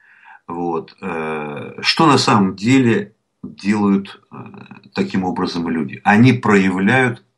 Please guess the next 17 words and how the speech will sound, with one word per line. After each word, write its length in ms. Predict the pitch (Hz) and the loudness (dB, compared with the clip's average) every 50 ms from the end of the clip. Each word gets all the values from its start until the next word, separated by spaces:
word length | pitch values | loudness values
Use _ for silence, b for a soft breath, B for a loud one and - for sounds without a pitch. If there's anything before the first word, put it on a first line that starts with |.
| _ _ | _ _
определенную 760 | - 98 98 - - 87 - 90 90 92 101 104 104 95 85 80 | -10 -8 -8 -6 -8 -8 -6 -4 0 0 0 2 2 0 -2 -2
магическую 640 | 80 80 80 78 80 78 - - - - - 78 | -4 -4 -6 -6 -8 -8 -8 -8 -8 -8 -10 -10
формулу. 400 | - - - - - - - - _ _ _ _ _ _ _ _ _ _ _ _ _ _ _ _ _ _ B B B B B B B B B B B B B | -8 -8 -8 -10 -10 -14 -20 -20 _ _ _ _ _ _ _ _ _ _ _ _ _ _ _ _ _ _ B B B B B B B B B B B B B
Поэтому, 380 | - 95 113 120 120 117 113 101 | 2 2 2 2 2 0 -2 0
когда 320 | - 107 101 98 120 113 | -2 -4 -4 0 0 0
мы 140 | 104 101 98 | 2 0 -2
разбираем 540 | 92 85 87 98 104 104 98 92 87 85 90 | -2 -6 -4 -4 -2 0 0 -2 -2 -4 -8
слово, 540 | - - - 160 190 180 123 - - - _ _ _ _ _ _ _ _ _ _ _ _ _ _ _ _ | -10 -6 -2 -2 0 0 0 -2 -4 -8 _ _ _ _ _ _ _ _ _ _ _ _ _ _ _ _
мы, 500 | - 87 95 104 110 107 101 98 - _ - | -8 -4 -2 -2 0 -2 -2 -4 -8 _ -16
э, 600 | 98 - 78 78 78 78 76 73 73 69 69 - _ - | -14 -12 -10 -10 -10 -10 -10 -12 -12 -14 -16 -18 _ -6
рождаем 600 | 92 92 92 92 90 87 92 87 82 78 76 78 | -4 -2 -2 -2 -2 -2 -2 -2 -2 -2 -4 -6
определенную 640 | - - - 82 - 95 95 92 90 87 92 110 | -8 -8 -12 -8 -4 -2 -2 -2 -2 0 0 0
энергию, 400 | 123 156 185 190 151 123 95 - | 2 2 2 0 2 0 -2 -2
которая 340 | - 190 196 196 156 143 - | -2 -4 -2 0 2 2 2
выполняет 400 | - - 95 - 110 123 127 - - | 2 2 2 2 4 2 0 0 -2
определенную 680 | 98 - - - - - 85 95 101 98 92 90 85 | -8 -8 -14 -14 -10 -6 0 2 2 2 2 -2 -6
задачу. 460 | 80 82 80 - - - - - - | -6 -8 -8 -8 -12 -18 -20 -20 -20